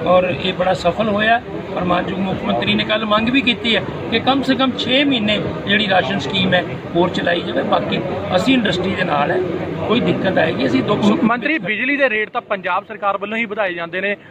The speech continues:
Speaker 2: ਇੰਡਸਟਰੀ ਦੇ ਵੀ ਜ਼ਿਆਦਾ ਨੇ ਤੇ ਆਮ ਲੋਕਾਂ ਤੇ ਵੀ ਵਜ਼ਨ ਪਿਆ ਕਿਉਂਕਿ ਲਾਕਡਾਊਨ ਕਰਕੇ ਲੋਕਾਂ ਨੂੰ
Speaker 1: ਕਾਰਪੋਰੇਸ਼ਨ ਹੈ।
Speaker 2: ਜੀ।
Speaker 1: ਮੇਰੀ ਗੱਲ ਸੁਣੋ, ਪੰਜਾਬ ਦੇ ਕਿਸਾਨਾਂ ਨੂੰ ਸਬਸਿਡੀ ਹੈ, ਪੰਜਾਬ ਦੀ ਇੰਡਸਟਰੀ ਨੂੰ ਸਬਸਿਡੀ ਹੈ। ਅੱਜ ਗੱਲ ਬੜੇ ਕੁਐਸਚਨ ਆਏ ਜੀ, ਦਿੱਲੀ 'ਚ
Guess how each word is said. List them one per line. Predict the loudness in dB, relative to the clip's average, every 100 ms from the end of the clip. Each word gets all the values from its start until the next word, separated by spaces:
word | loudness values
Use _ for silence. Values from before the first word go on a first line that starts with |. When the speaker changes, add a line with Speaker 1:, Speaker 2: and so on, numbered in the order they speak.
| -8
Speaker 2:
ਇੰਡਸਟਰੀ | -4 -4 -2 -2
ਦੇ | 0
ਵੀ | 0
ਜ਼ਿਆਦਾ | 0 -2 -2
ਨੇ | -4
ਤੇ | -2
ਆਮ | -2 -2
ਲੋਕਾਂ | -4 -6 -4
ਤੇ | -2
ਵੀ |
ਵਜ਼ਨ | -2 -2 -2
ਪਿਆ | -4
ਕਿਉਂਕਿ | -4 -4 -4
ਲਾਕਡਾਊਨ | -2 -2 0 -2
ਕਰਕੇ | -2 -6 -6
ਲੋਕਾਂ | -4 -2
ਨੂੰ | -4
Speaker 1:
ਕਾਰਪੋਰੇਸ਼ਨ | -8 -12 -16 -14 -14
ਹੈ। | -14 -16 -14 -4
Speaker 2:
ਜੀ। | -4 -4 -6
Speaker 1:
ਮੇਰੀ | -8
ਗੱਲ | -6 -6
ਸੁਣੋ, | -8 -8 -8 -8 -6 -4 -4 -6 -6 -2
ਪੰਜਾਬ | 0 2 4 2
ਦੇ | 0
ਕਿਸਾਨਾਂ | -6 -4 0 0 0
ਨੂੰ | -2
ਸਬਸਿਡੀ | -2 -2 -2 -6 -4 -6
ਹੈ, | -6 -10 -10 -4
ਪੰਜਾਬ | -2 0 2 2 0
ਦੀ | -2 0
ਇੰਡਸਟਰੀ | 0 0 -2 -2 0
ਨੂੰ | 0
ਸਬਸਿਡੀ | 0 -2 -2 -4 -4 -4
ਹੈ। | -4 -6 -8 -2 -2
ਅੱਜ | 0
ਗੱਲ | 0 0 0
ਬੜੇ | 0 0
ਕੁਐਸਚਨ | 0 -2 0 0
ਆਏ | 2 2
ਜੀ, | 0 -2
ਦਿੱਲੀ | 0 2 0
'ਚ | 0 -2